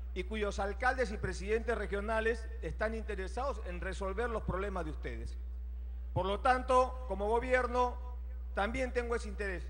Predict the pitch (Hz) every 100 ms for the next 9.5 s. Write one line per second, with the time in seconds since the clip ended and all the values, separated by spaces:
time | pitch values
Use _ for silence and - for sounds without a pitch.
0 | - 170 180 196 202 196 262 254 - 214
1 | 240 240 220 190 - 233 226 185 175 180
2 | 220 226 226 220 - - - - 190 202
3 | 294 262 240 220 196 196 156 135 - -
4 | - - - - 160 170 170 180 170 202
5 | 220 220 202 180 185 233 277 277 - -
6 | - 180 175 156 - 160 160 170 160 180
7 | 139 120 123 - - - - - - -
8 | - - - - - - - - - 175
9 | 220 269 277 269